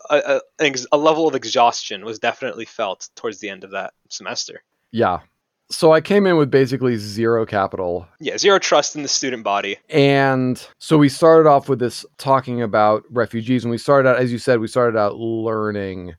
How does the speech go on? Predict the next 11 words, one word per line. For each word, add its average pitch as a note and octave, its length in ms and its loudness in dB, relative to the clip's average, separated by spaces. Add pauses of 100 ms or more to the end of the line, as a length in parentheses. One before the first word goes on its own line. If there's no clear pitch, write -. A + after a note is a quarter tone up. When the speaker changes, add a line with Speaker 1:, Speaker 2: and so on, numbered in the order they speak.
Speaker 1:
I C#3+ 60 -2
think D3+ 220 -4
our C#3 120 2
first - 640 -2
thing B2 220 -8
was A2+ 100 -8
kind B2+ 280 -4
of A#2 280 -6
watching A#2 400 -4
news A#2 200 -12
reports A3+ 640 -4